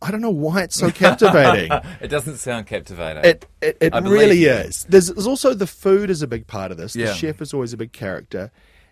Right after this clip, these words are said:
Speaker 1: And, you know, chefs, they're all mental, so that always helps. And, but they, they, they make a big deal about the food, and so there's a little bit of Top Chef in there if you enjoy. S-, I mean, some of the chefs are terrible, but, um,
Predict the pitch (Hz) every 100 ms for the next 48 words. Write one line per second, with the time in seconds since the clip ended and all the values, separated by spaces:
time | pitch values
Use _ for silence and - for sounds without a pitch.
0 | _ - 120 117 117 117 87 98 175 -
1 | 95 90 - - 101 95 90 85 64 -
2 | 78 131 - _ - - - 110 101 104
3 | 101 101 101 82 - - - _ _ _
4 | _ - 131 131 135 127 143 151 139 139
5 | 131 - 131 123 - 135 113 113 101 _
6 | _ _ - 120 117 107 156 147 131 127
7 | 120 127 - 113 110 120 131 113 120 147
8 | 185 175 113 - 143 - - 123 - 120
9 | 120 117 120 113 104 107 117 117 113 117
10 | - _ _ _ - - 123 123 143 165
11 | 156 117 - 170 - 87 101 92 85 85
12 | 85 98 92 92 101 98 98 95